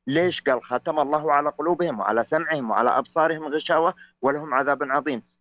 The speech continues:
وهذا خطاب كان موجه من الإله إلى النبي محمد. الخطاب هذا موجه دايركت: "يا محمد، الذين كفروا"، يعني كذبوا بك،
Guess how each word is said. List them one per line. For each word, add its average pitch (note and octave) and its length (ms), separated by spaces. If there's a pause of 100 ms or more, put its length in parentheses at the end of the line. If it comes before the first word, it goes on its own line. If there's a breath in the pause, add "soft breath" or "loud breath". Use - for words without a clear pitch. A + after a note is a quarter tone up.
وهذا D#3+ 360
خطاب F3 480
كان F3 160
موجه F3 480
من C#3+ 160
الإله D#3 600
إلى E3 340
النبي D3 280
محمد. D#3 440 (540)
الخطاب D3 500
هذا E3 200
موجه D#3+ 360
دايركت: C3+ 380
"يا C#3+ 200
محمد، E3 500 (320)
الذين C#3+ 400
كفروا"، F3 380
يعني C3 260
كذبوا E3+ 560
بك، F3 200